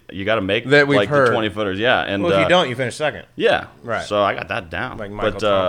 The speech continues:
Speaker 2: Thompson.
Speaker 1: but they just got, they just made 'em. And we were right there. I
Speaker 2: I
Speaker 1: mean,
Speaker 2: al-
Speaker 1: he made, like, a twenty-five footer that was going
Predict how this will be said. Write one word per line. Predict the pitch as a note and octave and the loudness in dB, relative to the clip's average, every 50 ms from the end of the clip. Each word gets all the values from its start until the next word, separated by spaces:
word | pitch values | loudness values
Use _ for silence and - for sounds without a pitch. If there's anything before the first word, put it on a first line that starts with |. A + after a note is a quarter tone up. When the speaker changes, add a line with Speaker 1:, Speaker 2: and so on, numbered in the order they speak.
| E2 | 0
Speaker 2:
Thompson. | D#2 C2+ - - - - - - _ _ - | -2 -4 -6 -12 -20 -20 -20 -20 _ _ -8
Speaker 1:
but | A2 G#2+ F#2+ - - - - - - - - - _ _ | -6 -6 -6 -6 -10 -18 -20 -20 -20 -20 -20 -20 _ _
they | - G#2+ A#2 | -8 -6 -6
just | B2 C3 G#2+ F2+ - | -4 -4 -6 -6 -4
got, | - D#2+ G#2 G2+ - F2+ F2+ | -2 -2 -2 -2 -4 -4 -4
they | G#2+ A#2 | -4 -4
just | B2+ B2+ G2+ | -4 -4 -6
made | F#2+ E2+ F#2 G2 G2 F2+ | -4 -2 0 0 0 -2
'em. | D#2+ C#2+ - - | -4 -6 -8 -8
And | - A2 A2+ G2+ - - - - - - - _ - | -6 -6 -6 -6 -8 -12 -18 -20 -20 -20 -20 _ -4
we | G#2+ B2 | 0 0
were | C3+ C3 | 2 4
right | A#2+ A#2+ B2+ C#3 C3 | 4 4 4 2 0
there. | - G#2+ B2 D3+ G#2+ F#2+ - - | -2 -2 -2 -2 -4 -6 -10 -6
I | - B2 | -2 0
Speaker 2:
I | C3 | 2
Speaker 1:
mean, | C3+ C#3 | 2 4
Speaker 2:
al- | C#3+ | 2
Speaker 1:
he | B2+ A#2 | 2 2
made, | A2 A2+ B2 C3 | 2 0 2 2
like, | C3 B2 A2 | 0 -2 -2
a | G#2 F#2 - _ _ _ _ _ _ _ _ _ _ | -4 -8 -10 _ _ _ _ _ _ _ _ _ _
twenty-five | - - E2+ G2 G#2 G2+ G2+ G2 G2+ G2+ G2+ G2 | -16 -12 -8 -6 -6 -6 -2 0 2 2 0 -2
footer | - - - - G2+ G2+ F#2+ G2+ G2 G2 | -6 -18 -10 -4 -4 -2 0 0 -2 -2
that | F2 D#2+ | -2 -4
was | F2+ F2 | -4 -6
going | F#2+ G2 G2 F#2 E2+ - | -4 -4 -4 -4 -6 -8